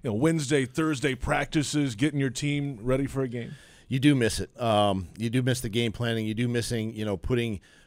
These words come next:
Speaker 2: putting your players and, and really scheming for your top guys on offense and, and obviously defense as well. But for me, offensively, putting our guys in position and getting in there with the coaches and breaking down the tape and watching the film and,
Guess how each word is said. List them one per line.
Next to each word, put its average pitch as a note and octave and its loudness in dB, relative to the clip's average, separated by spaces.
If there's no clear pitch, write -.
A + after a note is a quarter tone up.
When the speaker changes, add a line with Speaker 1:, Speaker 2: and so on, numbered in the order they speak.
Speaker 2:
putting C3 0
your A#2 4
players G#2+ 0
and, G#2+ -6
and A2+ -4
really C#3 2
scheming B2 -4
for G#2 -6
your G#2 -2
top A2+ -2
guys G#2+ 2
on G2 -4
offense F#2+ -4
and, F#2+ -6
and G#2+ -6
obviously G#2 -4
defense G2 -4
as F2+ -6
well. G2 0
But F#2 -4
for A#2+ -2
me, B2+ 2
offensively, A2+ 0
putting A2+ -6
our A2 -4
guys G#2+ 0
in G#2 -6
position G#2 -4
and F#2+ -4
getting C3+ 0
in A#2+ 0
there A#2+ 2
with A2 -2
the A2 -10
coaches A#2+ 0
and G#2 -6
breaking A2+ 0
down A2 0
the G2 -4
tape A2 -2
and G2 -6
watching A2 -2
the G#2 -6
film A#2 -2
and, G2 -2